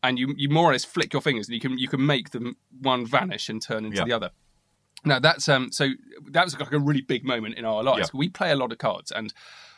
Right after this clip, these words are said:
Speaker 1: I'm gonna be talking about, um, childhood games, particularly in the Tudor period. Um, but I wanna start by talking about, uh, my memories of games,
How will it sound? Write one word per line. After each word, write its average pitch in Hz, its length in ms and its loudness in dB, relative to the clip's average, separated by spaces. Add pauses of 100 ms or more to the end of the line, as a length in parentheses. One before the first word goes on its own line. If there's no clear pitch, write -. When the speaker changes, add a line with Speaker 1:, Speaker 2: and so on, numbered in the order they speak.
(180)
Speaker 1:
I'm 143 160 2 (220)
gonna 170 140 2
be 185 100 2
talking 170 300 -2
about, 131 240 4
um, 123 240 2
childhood 127 360 2
games, 127 200 2
particularly 147 300 -2
in 127 60 2
the 123 80 -2
Tudor 120 360 0
period. - 520 -4 (520)
Um, 131 220 4
but 139 120 2
I 147 60 10
wanna 175 180 4
start - 480 2
by 127 120 4
talking 127 500 -2
about, 117 580 2 (540)
uh, 120 220 2
my 147 320 4
memories 98 680 -4 (160)
of 104 320 -6 (180)
games, 90 600 -6